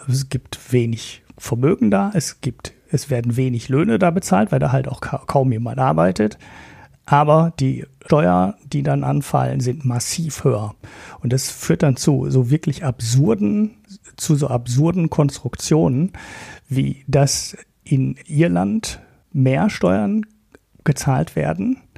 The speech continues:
Also die, es geht nur um U S, U-S-Konzerne, ne? Andere Sachen hat er nicht gefunden, weil die Datenquelle ist halt die, die U-S-Steuerbehörde. Und in Irland fallen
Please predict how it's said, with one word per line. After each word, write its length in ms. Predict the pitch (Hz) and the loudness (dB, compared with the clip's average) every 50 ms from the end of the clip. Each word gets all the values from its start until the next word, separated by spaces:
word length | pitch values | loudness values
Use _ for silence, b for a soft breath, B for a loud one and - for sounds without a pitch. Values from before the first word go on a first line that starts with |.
| b b b | b b b
Also 260 | b - 127 113 131 127 | b -2 0 2 2 0
die, 220 | 127 139 131 - - _ _ _ _ - | 0 -2 -2 -4 -8 _ _ _ _ -2
es 160 | 151 135 - | -2 0 2
geht 160 | - 185 185 | 2 2 4
nur 160 | - 233 247 | 4 4 4
um 140 | 240 - 107 | 4 2 2
U 40 | 208 | 2
S, 240 | 175 143 135 - - - - | 2 2 2 0 -6 -2 0
U-S-Konzerne, 840 | 156 139 131 139 143 - - - 120 101 - - 117 104 104 104 117 | 0 2 4 2 2 2 0 -2 -2 -2 -2 -4 -4 -4 -6 -6 -6
ne? 120 | 151 175 | -6 -2
Andere 300 | 165 147 165 185 170 165 143 | 0 0 0 2 2 0 2
Sachen 260 | 139 143 147 156 143 | 2 0 2 2 2
hat 100 | 135 - | 2 2
er 80 | 147 | 2
nicht 160 | 123 120 - - | 0 0 -2 -4
gefunden, 300 | 131 - - 233 254 220 | -4 0 2 2 2 2
weil 80 | 180 | 2
die 120 | 156 127 123 | 0 0 0
Datenquelle 520 | 131 131 151 202 185 - - 151 151 147 | 0 0 0 0 -2 0 0 -2 -2 -2
ist 200 | - 170 - - | -4 -8 -4 -2
halt 280 | 139 131 131 131 - - | 0 -2 -2 -4 -8 -8
die, 80 | 135 | -6
die 100 | 131 127 | -6 -6
U-S-Steuerbehörde. 1040 | - 131 127 127 135 - - - - 117 127 135 127 120 107 110 107 107 107 113 127 - B B B B B B B B B B B B B | -2 -2 -2 -2 -2 -6 -4 -4 -2 0 0 0 -2 -2 -4 -4 -4 -6 -8 -10 -12 -14 B B B B B B B B B B B B B
Und 260 | _ 139 135 131 131 | _ 2 2 2 2
in 360 | - 151 143 143 135 131 - - _ | 2 4 4 4 4 2 -2 -6 _
Irland 580 | - 190 214 190 156 151 185 214 214 - - - 226 _ _ _ _ _ _ _ | 2 4 4 4 4 2 2 2 0 -4 -12 -14 -18 _ _ _ _ _ _ _
fallen 540 | _ - - - 135 123 131 151 165 170 180 | _ -16 -4 -2 0 2 2 2 0 -2 -4